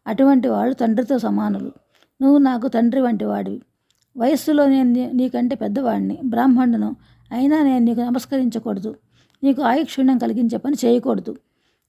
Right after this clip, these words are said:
నీ మనసుకు కష్టం కలిగించినందుకు నన్ను భగవంతుడు శిక్షించాడు.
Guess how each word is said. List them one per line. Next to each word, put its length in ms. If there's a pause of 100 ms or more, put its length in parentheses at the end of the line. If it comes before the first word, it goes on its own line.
నీ 120
మనసుకు 380
కష్టం 340
కలిగించినందుకు 720
నన్ను 200
భగవంతుడు 420
శిక్షించాడు. 640